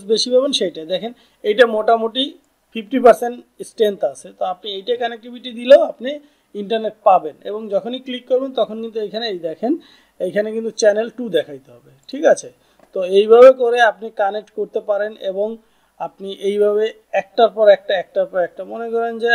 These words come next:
আমি তো এইটা, এইটার সাথে কানেক্ট করেছি, তাই না? এইটা কানেক্ট করার পরে যে রাউটারটা আমার, এই যে মাহবুব নামে যে রাউটারটা আমি কানেক্ট করলাম, এই রাউটারটার যে ফ্রিকোয়েন্সি আছে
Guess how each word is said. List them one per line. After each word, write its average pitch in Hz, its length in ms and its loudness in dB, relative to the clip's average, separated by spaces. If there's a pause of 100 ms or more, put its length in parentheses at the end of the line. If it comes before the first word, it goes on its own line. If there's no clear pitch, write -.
(120)
আমি 202 180 -12
তো 220 120 -8
এইটা, 202 160 -10 (140)
এইটার 196 240 -6
সাথে 180 140 -6 (100)
কানেক্ট 143 300 -12
করেছি, 127 260 -20 (100)
তাই 240 180 -4
না? 175 60 -6 (440)
এইটা 208 220 4
কানেক্ট 240 280 4
করার 233 240 4
পরে 233 140 0 (400)
যে 220 80 2 (120)
রাউটারটা 202 460 2
আমার, 196 160 -4 (100)
এই 175 80 -8
যে 180 140 -12
মাহবুব 185 340 -6
নামে 214 220 -8
যে 214 80 -4
রাউটারটা 190 400 0
আমি 185 180 -12
কানেক্ট 214 280 -4
করলাম, 175 260 -4 (500)
এই 254 140 8
রাউটারটার 233 500 2
যে 214 140 -2
ফ্রিকোয়েন্সি 240 440 -2 (260)
আছে 202 200 -6